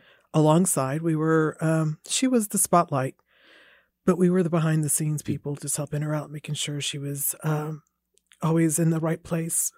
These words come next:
Speaker 2: Did you
Speaker 1: And
Speaker 2: have any choice?
Speaker 1: No, I didn't.
Speaker 2: <laughs>
Speaker 1: My brother did. <laughs> He left for a little while, but I didn't. I, I stuck by her side, and, and yeah, it was, um, it was a lot of work, but as a team,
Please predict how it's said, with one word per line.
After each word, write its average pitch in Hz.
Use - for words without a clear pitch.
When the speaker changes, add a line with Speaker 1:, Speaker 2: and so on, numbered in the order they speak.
Speaker 2:
Did 139
you 98
Speaker 1:
And 87
Speaker 2:
have 92
any 85
choice? 87
Speaker 1:
No, 156
I 185
didn't. 151
Speaker 2:
<laughs> -
Speaker 1:
My 165
brother 185
did. 156
<laughs> 220
He 208
left 170
for 208
a 214
little 202
while, 165
but -
I 170
didn't. 143
I, 151
I 147
stuck -
by 139
her 139
side, 135
and, 135
and 165
yeah, 143
it 151
was, 143
um, 151
it 175
was 160
a 147
lot 143
of 147
work, 151
but -
as 151
a 160
team, 147